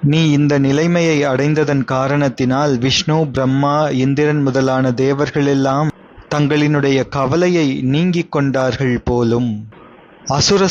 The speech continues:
சேனாதிபதிகளெல்லாம் கம்பீரமாக உன்னை சூழ்ந்து வர, மாயாபுரியில் வீற்றிருக்கின்ற நீ இன்று இந்த போர்க்களத்திலே பறவைகளெல்லாம் உன்னை சூழும்படி நித்திரை செய்வது போல இருக்கின்றாயே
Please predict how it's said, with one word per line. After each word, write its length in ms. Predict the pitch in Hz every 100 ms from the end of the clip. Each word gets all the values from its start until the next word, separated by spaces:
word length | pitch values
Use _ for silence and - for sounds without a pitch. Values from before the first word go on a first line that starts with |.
| -
சேனாதிபதிகளெல்லாம் 1400 | 156 160 165 165 165 160 151 165 151 151 151 156 170 151 -
கம்பீரமாக 1000 | - 139 139 156 175 165 160 160 156 185
உன்னை 340 | 135 139 143 135
சூழ்ந்து 540 | - 151 165 165 151
வர, 400 | 131 127 160 113 - - - 131
மாயாபுரியில் 880 | 139 165 196 196 185 170 160 147 131
வீற்றிருக்கின்ற 800 | 143 151 165 143 135 139 131 127
நீ 380 | 131 165 139 113 -
இன்று 360 | 131 139 131
இந்த 220 | 131 131 127
போர்க்களத்திலே 1000 | - 135 160 170 143 127 127 120 147 123 - _ _ -
பறவைகளெல்லாம் 1000 | 147 143 160 170 185 170 160 151 147 165
உன்னை 280 | 139 139 135 131
சூழும்படி 640 | 156 160 165 160 147 147 151
நித்திரை 520 | 131 123 170 170 156
செய்வது 500 | - 147 131 135 135
போல 300 | 139 139 151
இருக்கின்றாயே 1040 | 131 127 - 131 120 120 117 117 123 123